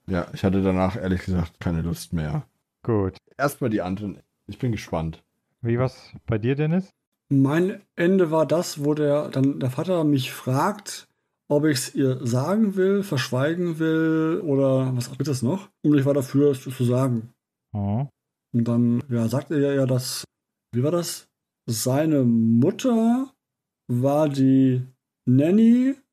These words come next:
Speaker 1: War das, genau, war die Nanny von ihr.
Speaker 3: Das Kindermädchen von ihr, mit der ihr Vater fremdgegangen ist.
Speaker 1: Genau.
Speaker 3: Das heißt, er ist eigentlich ihr Bruder. Spoiler.
Speaker 1: Halbbruder.
Speaker 3: Er ist eigentlich ihr Halb-, Halbbruder, ne, Halbbruder, genau. Und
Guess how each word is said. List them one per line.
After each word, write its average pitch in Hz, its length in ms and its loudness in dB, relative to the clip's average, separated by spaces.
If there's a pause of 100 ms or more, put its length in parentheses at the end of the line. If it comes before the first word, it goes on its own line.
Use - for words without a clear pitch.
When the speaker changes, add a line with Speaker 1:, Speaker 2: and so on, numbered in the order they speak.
(100)
Speaker 1:
War 104 180 0
das, 107 460 -4
genau, 98 380 4
war 98 120 6
die 95 120 4
Nanny 95 320 6
von 101 200 0
ihr. 95 340 2 (460)
Speaker 3:
Das 131 180 0
Kindermädchen 214 1000 4
von 135 240 2
ihr, 220 460 0 (140)
mit 131 200 0
der 151 100 4
ihr 139 140 0
Vater 156 360 -2
fremdgegangen 131 440 -2
ist. - 420 -10
Speaker 1:
Genau. 90 420 2 (200)
Speaker 3:
Das 117 120 -4
heißt, 127 200 0
er 151 200 4
ist 147 160 -2
eigentlich 147 220 2
ihr 120 80 0
Bruder. 233 520 2
Spoiler. 151 480 2 (280)
Speaker 1:
Halbbruder. 120 760 4 (100)
Speaker 3:
Er 151 120 2
ist 165 120 -2
eigentlich 160 260 0
ihr 131 120 2
Halb-, 185 300 0
Halbbruder, 175 360 2
ne, 127 160 -2
Halbbruder, 190 420 -2
genau. 135 340 0
Und - 60 -14